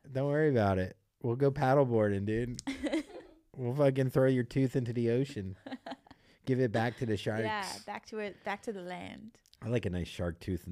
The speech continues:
Speaker 1: necklace. What do you think of this water bottle? If y-, if you're not watching on YouTube,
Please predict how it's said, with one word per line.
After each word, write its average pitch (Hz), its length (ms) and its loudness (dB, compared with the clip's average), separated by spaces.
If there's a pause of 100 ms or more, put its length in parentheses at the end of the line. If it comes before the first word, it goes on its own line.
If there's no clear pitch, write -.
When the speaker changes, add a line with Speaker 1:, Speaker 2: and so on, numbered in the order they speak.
Speaker 1:
necklace. 92 500 -2
What 113 120 4
do 139 60 6
you 147 60 2
think 151 120 2
of 139 40 0
this 113 140 2
water 107 320 4
bottle? 95 340 2
If 104 180 -2
y-, - 100 -16 (100)
if 110 260 -10
you're 127 80 0
not 131 160 0
watching 123 300 0
on 104 140 0
YouTube, 107 500 0